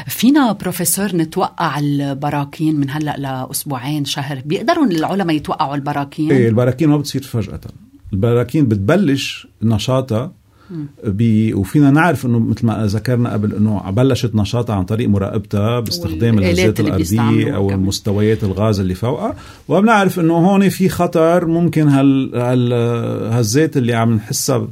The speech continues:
Speaker 2: تحت البركان ممكن تكفي. إذا كفت، يعني ال-، وزادت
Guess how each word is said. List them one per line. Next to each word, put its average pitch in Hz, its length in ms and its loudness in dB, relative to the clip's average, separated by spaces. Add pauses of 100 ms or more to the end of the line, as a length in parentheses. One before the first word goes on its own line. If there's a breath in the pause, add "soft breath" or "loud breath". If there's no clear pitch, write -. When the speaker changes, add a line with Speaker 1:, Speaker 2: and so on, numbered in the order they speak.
(100)
Speaker 2:
تحت - 260 -6
البركان 143 540 -2 (420 loud breath)
ممكن 143 420 4 (120)
تكفي. 160 520 0
إذا 120 240 0
كفت، 170 480 -2
يعني 127 500 0
ال-، 104 760 -4
وزادت 113 720 2